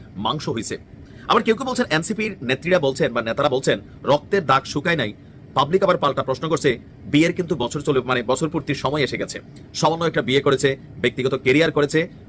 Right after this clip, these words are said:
কোটি কোটি টাকা কামিয়েছে, এক একজনের বিরুদ্ধে দুর্নীতির বিশাল বিশাল গল্প সামনে আসছে। আর অধিকাংশ সমন্বয়করা, অধিকাংশই এই মুহূর্তে যেটা হচ্ছে,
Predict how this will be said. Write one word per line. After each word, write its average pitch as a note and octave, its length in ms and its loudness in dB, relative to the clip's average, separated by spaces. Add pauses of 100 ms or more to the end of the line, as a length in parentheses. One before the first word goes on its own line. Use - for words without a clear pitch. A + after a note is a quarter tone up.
কোটি G#3 240 0
কোটি F#3 240 -4
টাকা C#3+ 260 0
কামিয়েছে, D#3 460 2 (300)
এক D3 120 2
একজনের F3+ 300 2
বিরুদ্ধে D#3 260 0
দুর্নীতির C#3+ 460 2
বিশাল F3+ 420 2
বিশাল C#3+ 260 0
গল্প A#2+ 340 0 (220)
সামনে D#3 320 0
আসছে। F#3+ 300 0 (260)
আর A#2+ 180 2
অধিকাংশ G#3+ 400 0
সমন্বয়করা, C#3+ 580 -2 (420)
অধিকাংশই F3 480 2 (120)
এই B2 120 0
মুহূর্তে C#3+ 240 -4
যেটা B2+ 160 2
হচ্ছে, F3+ 260 0